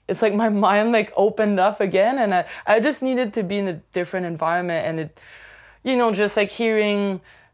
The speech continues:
D Js I don't get to hear often, it's just, like, new sounds. I think it just all came together, and it just happened. That's, yeah. So I came back here in Montreal and went to the studio and I just, like, made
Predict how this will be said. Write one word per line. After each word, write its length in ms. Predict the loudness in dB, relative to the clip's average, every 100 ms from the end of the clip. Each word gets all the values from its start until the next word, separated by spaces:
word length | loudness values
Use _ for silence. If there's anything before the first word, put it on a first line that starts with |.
| _ _ _ -8
D 160 | -4 -2
Js 260 | 0 2
I 60 | 2
don't 160 | 0
get 200 | -4 -6
to 80 | -8
hear 180 | -4 0
often, 480 | 2 0 0 0 0
it's 100 | -2
just, 160 | -2
like, 120 | -2 -2
new 200 | -2 -2
sounds. 600 | 0 2 2 0 -2 -2
I 120 | -2
think 220 | -2 -4
it 100 | -4
just 680 | -2 -4 -4 -10 -16 -18 -20 _ _ _
all 560 | 2 4 4 2 0 -2
came 260 | -4 -4
together, 760 | -4 -2 0 2 2 2 0 -4 _ -6
and 320 | -4 -2 -4
it 60 | -6
just 240 | -6 -4
happened. 500 | -2 -2 -2 -6 -8 _ _ _
That's, 520 | -8 -8 -10 -20 -20 -14 -2
yeah. 240 | -2 -2 -10 _ _ -6
So 80 | 0
I 80 | 2
came 220 | 2 4
back 180 | 4 4
here 160 | 0
in 80 | 0
Montreal 460 | 0 -2 0 4 4
and 220 | 0 -4 -10 -20 -20 -20 -20 _ _ _
went 320 | -2 0 0
to 100 | 0
the 80 | 0
studio 460 | -2 -2 0 2 2
and 100 | 0
I 100 | 0
just, 300 | -2 -4 0
like, 420 | -2 -2 -8 -20 _ _ _ -8
made 420 | -4 -2 -2